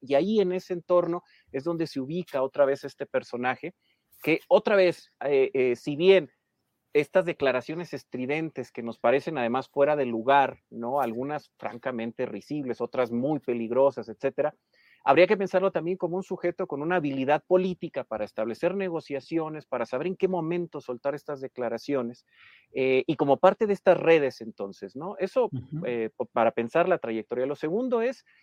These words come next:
Speaker 1: que el discurso de amlo y de la cuatro T partió también a los católicos, o sea, impactó en la vida pública, impactó en la vida pública y también en el, en los católicos,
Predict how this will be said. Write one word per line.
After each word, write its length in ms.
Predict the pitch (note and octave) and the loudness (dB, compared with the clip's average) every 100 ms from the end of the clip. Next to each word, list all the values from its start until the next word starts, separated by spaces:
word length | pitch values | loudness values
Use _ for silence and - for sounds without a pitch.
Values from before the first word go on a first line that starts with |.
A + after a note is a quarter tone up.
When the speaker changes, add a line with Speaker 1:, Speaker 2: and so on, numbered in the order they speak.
| _ _ _ _ | _ _ _ _
Speaker 1:
que 520 | C#3+ D3+ D#3 D3+ - - | -4 0 2 0 -2 -4
el 140 | D3+ | -2
discurso 760 | D#3+ - - G#3 B3+ A3+ G3 F3 | -2 -6 -6 -4 -4 -4 -4 -2
de 160 | D3+ | 0
amlo 500 | D#3 F#3 G3 F#3 F3+ F3 | 2 0 0 0 0 0
y 140 | C3+ | -6
de 140 | B2 B2+ | -6 -4
la 120 | B2 | -4
cuatro 420 | - D#3+ E3+ E3+ | -2 -2 -2 -8
T 320 | - D#3+ F#3 - _ _ _ | -8 -6 -8 -10 _ _ _
partió 460 | C3 B2 - G3 G#3 | 2 2 0 -2 0
también 360 | D3 B2+ C3+ | -4 -6 -6
a 60 | B2 | -6
los 160 | G#2+ - | -10 -10
católicos, 800 | G#2 - G2 F2+ - - - _ | -14 -8 -10 -10 -18 -20 -20 _
o 40 | |
sea, 200 | - A#2 | -2 0
impactó 640 | A#2+ B2+ - B2 - G3 | 0 -2 0 0 0 0
en 80 | G3+ | 2
la 80 | G3 | 2
vida 180 | F3+ F3+ | 2 0
pública, 400 | - F#3 F#3 E3+ | 0 -4 -4 -6
impactó 300 | D#3+ D#3 D#3+ | -6 -8 -6
en 60 | |
la 80 | D#3 | -4
vida 140 | D3+ D3 | -4 -6
pública 360 | C#3 C#3+ D3 - | -8 -10 -10 -10
y 100 | D#3 | -6
también 360 | D3 D#3 A3 | -4 -4 -4
en 80 | A3 | -4
el, 160 | C#3 B2+ | -6 -6
en 100 | B2 | -8
los 160 | A#2+ - | -10 -6
católicos, 640 | B2 - C#3+ A2+ - - | -4 -2 -2 -4 -10 -18